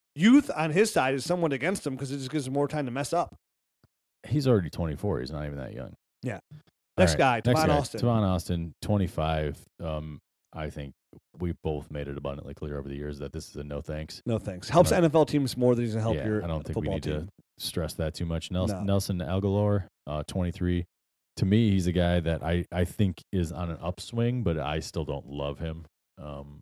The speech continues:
Speaker 2: at this point.
Speaker 1: Can we just go back one second?
Speaker 2: Sure.
Speaker 1: Tavon Austin, just real quick, 'cause a lot of people are like, "Well, Tavon Austin had a big, you know, he came on last year."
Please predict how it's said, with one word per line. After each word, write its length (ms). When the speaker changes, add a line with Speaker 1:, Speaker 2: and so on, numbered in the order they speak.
Speaker 2:
at 140
this 160
point. 260
Speaker 1:
Can 100
we 20
just 100
go 80
back 220
one 220
second? 440
Speaker 2:
Sure. 200
Speaker 1:
Tavon 200
Austin, 200
just 100
real 80
quick, 200
'cause 100
a 40
lot 80
of 40
people 140
are 40
like, 160
"Well, 120
Tavon 260
Austin 200
had 80
a 40
big, 320
you 80
know, 60
he 60
came 200
on 140
last 260
year." 140